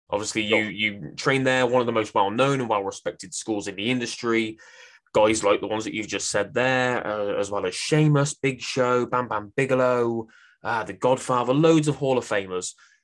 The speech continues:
Speaker 1: Uh, what was your time there like? What, what was it like being a part of what is a world-class training facility?
Speaker 2: Well, that's a loaded question. I almost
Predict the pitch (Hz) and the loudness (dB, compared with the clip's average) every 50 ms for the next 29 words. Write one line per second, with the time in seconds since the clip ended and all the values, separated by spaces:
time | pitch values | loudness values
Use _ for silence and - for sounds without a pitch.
0 | _ _ - 113 120 123 127 - - 180 202 208 214 214 220 220 208 202 190 185 | _ _ -2 -2 0 0 0 2 2 4 4 4 2 0 0 2 2 2 2 2
1 | 202 214 202 139 90 85 80 - - 123 120 - 123 139 139 104 135 131 143 - | 2 2 2 2 2 0 -2 -2 0 0 0 0 -2 -4 -4 -4 -2 -2 -2 -2
2 | - 135 135 131 - - 131 135 131 127 120 113 - 127 123 127 - 117 117 113 | 0 -2 -2 -4 -6 -6 -4 -2 -2 -2 -2 -4 -2 -2 0 2 2 0 0 -2
3 | 107 107 - - - 113 120 - 120 120 113 107 104 - - - _ - 110 104 | -4 -10 -14 -2 0 2 2 2 2 -2 -4 -6 -10 -12 -12 -6 _ -4 -4 0
4 | 104 117 123 120 113 113 113 - - - 117 110 - - - - - - - _ | 2 2 4 4 4 4 2 -2 -4 -2 -2 -2 -2 -6 -8 -8 -8 -10 -12 _
5 | _ _ _ _ _ - 139 147 160 151 127 - 104 - - 92 90 90 90 - | _ _ _ _ _ -2 0 2 2 2 0 -2 -6 -6 -6 -6 -6 -6 -8 -10
6 | 90 92 _ _ _ _ _ _ _ _ _ _ _ _ _ _ _ _ _ _ | -12 -12 _ _ _ _ _ _ _ _ _ _ _ _ _ _ _ _ _ _
7 | _ _ _ _ _ _ _ _ _ _ - 101 113 113 - 120 110 98 92 90 | _ _ _ _ _ _ _ _ _ _ -2 0 0 0 2 2 2 2 2 0
8 | 85 92 107 104 92 80 _ _ 101 90 - - 110 101 107 131 151 160 165 151 | -2 -4 -4 -4 -4 -8 _ _ -8 -8 -8 -10 -10 -4 2 4 4 4 4 2
9 | - - | 0 -2